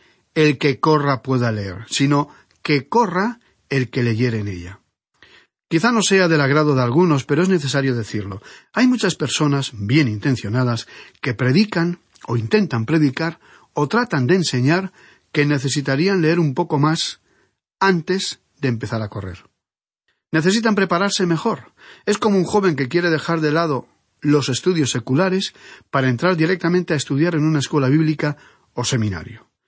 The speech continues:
Pero es mucho mejor aprender a leer, prepararse antes de comenzar a correr, antes de comenzar a testificar. Es bueno saber cuál es la razón de la esperanza que está en uno.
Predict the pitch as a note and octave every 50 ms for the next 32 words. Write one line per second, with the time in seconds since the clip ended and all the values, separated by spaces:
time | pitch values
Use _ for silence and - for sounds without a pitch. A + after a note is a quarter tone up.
0 | _ _ _ _ _ - D#3 E3 E3 E3 - _ _ _ _ _ _ _ - -
1 | A3+ A3 - G#3 A3 A#3+ A#3 - A3 G3 G3 - - A3 G#3+ G3 D#3+ - D3 C#3+
2 | C3+ D3+ E3+ F#3+ F#3+ F#3+ G3 G#3 A3 A3 G#3+ - _ _ _ _ _ _ _ _
3 | _ _ - C#3+ D3+ D3 C3+ D3+ E3 G3+ G3+ G3+ - - G3+ G3+ G#3 - - -
4 | - _ _ _ _ - C3 C3 C3 B2 F3+ F3+ E3+ E3 C3+ - A2+ G#2 G2+ F#2+
5 | - G#2+ G#2 A2 A#2+ - F#3 G#3 A#3+ G#3 D#3+ - - _ _ _ _ _ _ _
6 | _ - C#3 C#3 C#3+ C3+ F#3 F#3 F3 F3 D3 - B2 A#2 A2 G#2 - B2 B2+ C3
7 | A#2+ - A#2+ A2 - A#2+ A2 A2+ A#2 A#2+ - G#3+ G3+ D#3 B2+ - - - - -
8 | - - B2 A#2+ A2+ G#2+ A#2 B2 B2 C3+ D3 - - F#3+ F3+ D#3+ D#3 E3+ F#3 -
9 | - - - _ - - B2+ B2 A#2+ C3+ C3 C#3 D3+ E3 F#3 G3+ F3+ - G3+ G3+
10 | G3 F#3+ F3 D3+ D3+ D#3 - - F3+ D#3+ C#3 C3 B2 - F3 D#3+ - A#2 - -
11 | - A#2 A#2 B2 F3+ A#3 G#3+ C3+ A2+ -